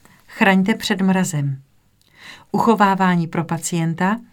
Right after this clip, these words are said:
Máte dvě možnosti. Uchovávejte v chladničce při teplotě od dvou do osmi stupňů Celsia. Chraňte před mrazem.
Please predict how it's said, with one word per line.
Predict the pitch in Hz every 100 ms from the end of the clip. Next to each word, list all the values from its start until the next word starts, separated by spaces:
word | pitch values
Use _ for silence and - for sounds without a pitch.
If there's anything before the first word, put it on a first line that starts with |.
| _ _ -
Máte | 190 185 185
dvě | 165 165 214
možnosti. | 220 208 214 196 - 143 - _ _ - - -
Uchovávejte | - 196 233 254 262 277 247
v | 240
chladničce | 175 165 165 160 - - 226
při | -
teplotě | 196 180 180 180 -
od | 170 160
dvou | 160 170 190 220 226 - -
do | 180 175
osmi | 175 - 233
stupňů | 233 190 - 202
Celsia. | 196 190 180 180 175 139 - _ _
Chraňte | - 196 180 185 208
před | - 196
mrazem. | 185 185 175 143 139